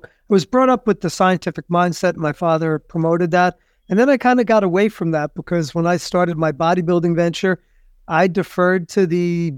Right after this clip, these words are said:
bodybuilding magazines at the time. So yeah, I was,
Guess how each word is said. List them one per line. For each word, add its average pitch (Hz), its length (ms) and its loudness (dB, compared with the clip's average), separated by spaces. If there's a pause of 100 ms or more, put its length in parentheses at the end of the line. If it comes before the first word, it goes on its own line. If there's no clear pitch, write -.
bodybuilding 170 520 2
magazines 170 720 -2
at 151 80 -6
the - 100 -12
time. 143 380 -6
So 165 160 -2
yeah, 180 200 4
I 156 140 2
was, 170 240 -4